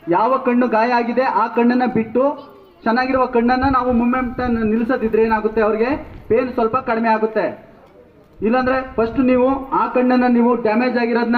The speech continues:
ನೀವು ಲಾಕ್ ಮಾಡಕ್ ಹೋದ್ರೆ, ಆ, ಈ ಕಣ್ಣಿಗೂ ಕೂಡ ಪ್ರಾಬ್ಲಮ್ ಆಗ್ಬೋದು. ಅದಕ್ಕೆ ಯಾವ ಕಣ್ಣು ಸರಿ ಇದೆ ಆ ಕಣ್ಣಿನಲ್ಲಿ ಫಸ್ಟ್ ಏನ್ ಮಾಡ್ಬೇಕು? ಬ್ಯಾಂಡೇಜ್ ಇಡ್ಬೇಕು, ಯಾವ್ದಾದ್ರು ಒಂದು ಕಾಟನ್ ವಸ್ತು ಇಡ್ಬೇಕು. ನೆಕ್ಸ್ಟ್ ಏನ್ ಮಾಡ್ಬೇಕು? ಮನೆಯಲ್ಲಿರುವಂತಹ ಯಾವ್ದಾದ್ರು ಬಟ್ಟೆ, ಇಲ್ಲಾಂದ್ರೆ ಕಾಟನ್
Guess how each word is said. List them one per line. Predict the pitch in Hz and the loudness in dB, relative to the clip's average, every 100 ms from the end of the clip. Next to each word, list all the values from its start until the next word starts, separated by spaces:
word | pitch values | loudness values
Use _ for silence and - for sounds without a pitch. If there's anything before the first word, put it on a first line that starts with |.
| 240 | 2
ನೀವು | 226 226 | 2 2
ಲಾಕ್ | 220 226 | 2 0
ಮಾಡಕ್ | 240 226 226 | 0 0 0
ಹೋದ್ರೆ, | 214 220 262 - - - - - | 0 0 0 -4 -12 -20 -14 -4
ಆ, | |
ಈ | 185 214 | 0 0
ಕಣ್ಣಿಗೂ | 269 247 247 240 269 | 2 2 2 0 0
ಕೂಡ | 226 | 0
ಪ್ರಾಬ್ಲಮ್ | 240 226 214 220 220 | 0 0 0 0 0
ಆಗ್ಬೋದು. | 214 202 202 190 - - - - - | 0 0 0 0 -2 -8 -16 -20 -8
ಅದಕ್ಕೆ | - 214 254 269 233 | -4 -2 0 2 2
ಯಾವ | 208 254 | 2 2
ಕಣ್ಣು | 262 254 247 | 0 0 0
ಸರಿ | 233 226 240 | 2 0 2
ಇದೆ | 226 220 - - - | 2 0 -2 -8 -4
ಆ | - | -2
ಕಣ್ಣಿನಲ್ಲಿ | - 233 233 233 226 226 240 | 0 0 2 4 4 2 0
ಫಸ್ಟ್ | 226 220 | 0 0
ಏನ್ | 220 214 | 0 2
ಮಾಡ್ಬೇಕು? | 208 208 214 247 294 - - - | 2 0 0 0 0 -6 -16 -6
ಬ್ಯಾಂಡೇಜ್ | 185 226 226 220 | -2 0 0 2
ಇಡ್ಬೇಕು, | 208 220 220 165 - | 0 0 0 0 -2
ಯಾವ್ದಾದ್ರು | 175 208 226 214 220 | -2 0 0 0 0
ಒಂದು | 214 214 269 285 - - | 2 0 -2 -4 -12 -4
ಕಾಟನ್ | 202 220 240 220 | -2 0 0 0
ವಸ್ತು | 220 226 | 2 2
ಇಡ್ಬೇಕು. | 208 214 208 202 151 - - - - - - - - - | 2 0 0 0 -2 -8 -18 -20 -20 -20 -20 -20 -20 -8
ನೆಕ್ಸ್ಟ್ | 202 247 - | -6 -4 0
ಏನ್ | 254 247 | 0 2
ಮಾಡ್ಬೇಕು? | 240 233 233 262 285 - - | 0 0 0 0 0 -4 -2
ಮನೆಯಲ್ಲಿರುವಂತಹ | 240 247 247 240 233 240 240 240 | 0 0 2 2 0 0 0 2
ಯಾವ್ದಾದ್ರು | 226 214 233 220 226 | 2 2 0 0 0
ಬಟ್ಟೆ, | 220 - 233 - - 190 | -2 0 -2 -2 -4 0
ಇಲ್ಲಾಂದ್ರೆ | 208 226 233 | 0 2 0
ಕಾಟನ್ | 220 220 233 220 | 0 0 0 0